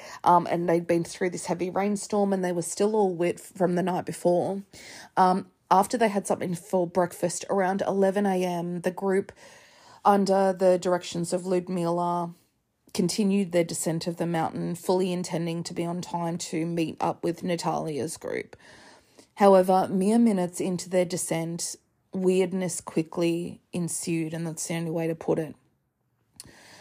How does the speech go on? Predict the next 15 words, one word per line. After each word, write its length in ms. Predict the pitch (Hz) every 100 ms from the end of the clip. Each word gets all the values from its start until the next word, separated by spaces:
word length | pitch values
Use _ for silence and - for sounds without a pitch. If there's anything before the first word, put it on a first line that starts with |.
| - _ _ _ _ _
The 100 | 214
first 280 | 202 240 240
thing 160 | 294 269
that 100 | 180
happened 380 | 180 - 175
was 220 | 175 170 -
they 120 | 180
were 80 | 180
walking 520 | 170 175 - 170 170
in, 260 | - 170 170
like, 240 | 165 165
a 60 | 160
single 340 | - 160 160
file 320 | - 160 170
line 600 | 165 165 160 160 170 175